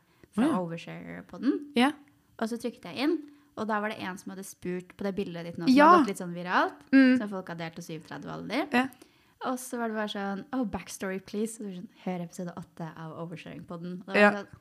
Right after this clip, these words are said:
Speaker 1: «Åh, har det blitt en sånn quote-greie?»
Speaker 2: Ja, men jeg synes den var, altså, jeg synes det passet veldig bra, fordi jeg tenkte sånn, jeg vet, jeg kjenner ikke hun som kommenterte det, men så var jeg litt sånn,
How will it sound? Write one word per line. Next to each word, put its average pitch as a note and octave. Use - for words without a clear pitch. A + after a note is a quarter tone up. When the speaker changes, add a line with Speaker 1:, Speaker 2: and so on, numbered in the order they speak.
Speaker 1:
«Åh, D#4+
har D#4+
det C#4+
blitt C#4
en C#4
sånn C4
quote-greie?» A3
Speaker 2:
Ja, C4
men C4+
jeg C#4
synes C4
den D#4
var, G#3+
altså, A#3+
jeg C4
synes B3
det C#4
passet -
veldig G3+
bra, G#3
fordi A#3+
jeg G#3+
tenkte G#3
sånn, F#3+
jeg G3+
vet, -
jeg G#3
kjenner G3
ikke E3
hun D3+
som D3
kommenterte D#3+
det, G3+
men G#3+
så A#3+
var E3
jeg E3
litt G#3
sånn, E3+